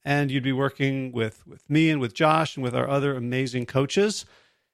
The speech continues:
for twelve intensive weeks, and then if you like, if you wanna stay with us for the, uh,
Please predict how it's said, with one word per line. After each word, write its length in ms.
for 260
twelve 440
intensive 560
weeks, 380
and 200
then 160
if 120
you 380
like, 440
if 140
you 60
wanna 120
stay 240
with 160
us 280
for 380
the, 200
uh, 420